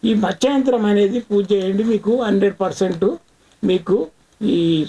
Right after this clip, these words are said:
స్వగృహం అనేది మీకు ఏర్పాటవుతుంది, సొంత ఇల్లు అనేది కలుగుతుంది. ఆ దత్తాత్రేయుని అనుగ్రహం, సాయిగ్రహం అనుగ్రహంతో, నాకు ఇచ్చిన దివ్య శక్తితోటి, దివ్య జ్ఞానంతో, మీ అందరికి వాక్శుద్ధితోటి చెప్తున్నా. ఆ, తొందరగా మీరు అనుకున్న వాళ్ళందరికీ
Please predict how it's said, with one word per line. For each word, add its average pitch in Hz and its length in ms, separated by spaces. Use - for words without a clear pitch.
స్వగృహం 202 540
అనేది 185 340
మీకు 175 380
ఏర్పాటవుతుంది, 196 800
సొంత 165 240
ఇల్లు 180 300
అనేది 175 300
కలుగుతుంది. 202 600
ఆ 151 40
దత్తాత్రేయుని 185 680
అనుగ్రహం, 180 520
సాయిగ్రహం 180 680
అనుగ్రహంతో, 175 720
నాకు 170 280
ఇచ్చిన 170 220
దివ్య 165 340
శక్తితోటి, 170 600
దివ్య - 360
జ్ఞానంతో, 180 560
మీ 170 200
అందరికి 156 360
వాక్శుద్ధితోటి 180 720
చెప్తున్నా. 196 480
ఆ, 170 260
తొందరగా 254 520
మీరు 196 180
అనుకున్న 202 360
వాళ్ళందరికీ 196 720